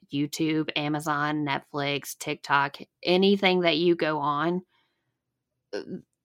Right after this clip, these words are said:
they're gonna use what you are looking at to recommend you something else. Understanding human speech, such as Siri and Alexa,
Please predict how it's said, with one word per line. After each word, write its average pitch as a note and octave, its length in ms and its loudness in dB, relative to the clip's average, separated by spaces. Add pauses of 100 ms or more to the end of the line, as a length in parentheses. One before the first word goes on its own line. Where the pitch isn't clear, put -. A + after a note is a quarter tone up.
(200)
they're F#3+ 240 2
gonna F#3 220 4
use F3 400 4
what E3+ 240 2
you D#3+ 640 2
are D#3+ 220 4
looking D#3 400 0
at C#3+ 420 -6 (540)
to E3+ 140 2
recommend D3+ 500 0
you C#3+ 80 -2
something C#3+ 380 -10
else. - 400 -10 (1160)
Understanding G3+ 720 2
human F#3+ 320 2
speech, E3+ 520 -2
such D#3+ 360 -2
as D3+ 260 -2
Siri D#3 580 -2
and F#3+ 160 0
Alexa, E3 720 -2